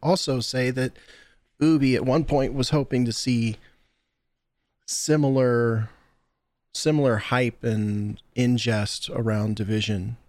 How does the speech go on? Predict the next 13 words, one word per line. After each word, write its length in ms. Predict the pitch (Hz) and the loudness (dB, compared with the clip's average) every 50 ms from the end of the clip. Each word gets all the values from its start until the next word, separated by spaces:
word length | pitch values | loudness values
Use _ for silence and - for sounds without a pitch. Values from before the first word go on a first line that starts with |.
| _ _ | _ _
and 200 | - 107 104 104 | -8 -6 -4 -4
Division 340 | 107 95 107 98 104 104 98 | -4 -4 -4 -4 -4 -4 -6
Two, 460 | - - 117 117 101 82 - 107 127 - _ _ _ _ _ _ _ _ _ _ _ _ _ _ _ | -4 -2 -2 -2 -2 -2 -6 -8 -12 -12 _ _ _ _ _ _ _ _ _ _ _ _ _ _ _
and, 480 | - 110 110 107 104 104 101 101 95 104 | -4 -2 -2 0 -2 -2 -4 -4 -4 -2
uh, 320 | 98 95 95 98 95 90 - - | -2 -2 -2 -4 -4 -6 -8 -6
which 380 | - 107 101 - - - - - | -6 -6 -4 -4 -8 -8 -10 -8
just 400 | - 107 - - - - - - | -8 -6 -6 -6 -10 -14 -16 -8
kinda, 340 | - - 113 107 107 107 101 - - - - _ _ _ _ _ - 156 156 - | -4 -2 0 0 -2 -4 -6 -8 -14 -16 -20 _ _ _ _ _ -18 -16 -14 -6
kinda 260 | - 135 127 123 117 | -2 0 0 0 0
didn't 220 | 110 113 104 104 101 | 0 -2 -2 -4 -4
come. 340 | - 123 120 113 110 107 | -4 -4 -2 -2 -2 -4
So 340 | 110 - - 107 101 104 107 - - - _ _ _ _ _ _ _ _ _ _ _ _ _ _ _ _ _ _ _ _ _ _ _ _ _ _ _ | -6 -6 -6 -6 -6 -8 -8 -12 -16 -20 _ _ _ _ _ _ _ _ _ _ _ _ _ _ _ _ _ _ _ _ _ _ _ _ _ _ _
they, 520 | - - - 139 147 151 156 151 147 123 | -8 -2 0 2 4 4 6 4 4 2